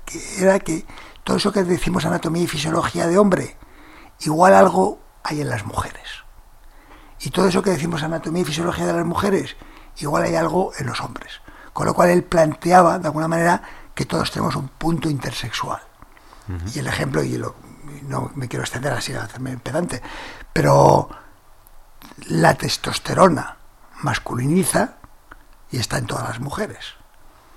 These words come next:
Speaker 1: Y los estrógenos feminizan y está en todos los hombres.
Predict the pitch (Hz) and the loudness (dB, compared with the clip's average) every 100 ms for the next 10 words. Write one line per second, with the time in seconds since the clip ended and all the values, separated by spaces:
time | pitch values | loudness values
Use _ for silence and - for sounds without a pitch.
0 | - - - 123 113 113 - 156 - 127 | -20 -20 -14 -8 -6 -6 -6 -4 -4 -6
1 | 110 123 147 196 190 190 208 247 - - | -8 -6 0 0 0 -2 -4 -4 -8 -8
2 | 127 - - - - - - | -10 -10 -12 -12 -14 -18 -18